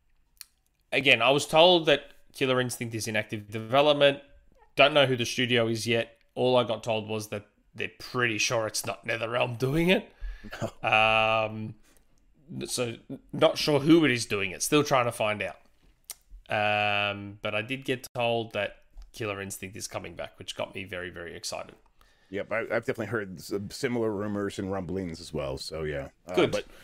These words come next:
Speaker 1: very good.
Speaker 2: I
Speaker 1: That
Speaker 2: mean,
Speaker 1: makes me feel better.
Speaker 2: yes, whe-, whether or not, you know, it's, it's probably not NetherRealm. <laughs> No, that, that's not how it's working. I don't think. Like they, even if NetherRealm got fully acquired, ev-, they would just keep making Mortal Kombat. That's where their money's at. They know what to do
Speaker 1: Yeah,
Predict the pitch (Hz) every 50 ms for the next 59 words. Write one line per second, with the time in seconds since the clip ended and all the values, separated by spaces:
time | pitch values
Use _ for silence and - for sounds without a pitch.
0 | - - - - 123 123 120 120 107 101 117 135 117 117 117 101 - 117 110 117
1 | 104 95 87 76 - - - _ - _ - - - - 113 98 80 - - -
2 | - 98 131 131 113 131 139 123 123 123 123 120 117 107 - - 120 104 80 73
3 | 73 71 82 82 - - 85 95 - - - - 117 - - - - - 196 180
4 | 160 160 147 139 135 123 113 131 123 117 120 101 101 - - 139 107 104 135 135
5 | - 139 95 87 98 107 110 117 - - 127 120 - - - 110 95 95 90 98
6 | 101 90 90 - - 78 78 73 - 117 143 - - 71 71 69 71 71 71 69
7 | 135 - 101 113 101 180 185 160 151 127 - - - - - - _ 170 202 190
8 | 185 175 160 160 160 156 160 156 151 151 143 135 123 _ 123 127 131 - - -
9 | _ 185 185 165 165 160 139 - - 165 156 147 143 139 135 131 127 117 - 110
10 | 117 - - 131 143 147 147 147 131 139 135 - - - 127 - 113 113 - 101
11 | 101 107 104 101 98 - - 127 123 123 117 117 110 110 104 - 104 101 101 -
12 | - 107 104 101 87 95 98 98 95 90 87 87 87 - 82 85 87 82 - 98
13 | 95 92 92 92 90 85 - 90 - 82 85 120 117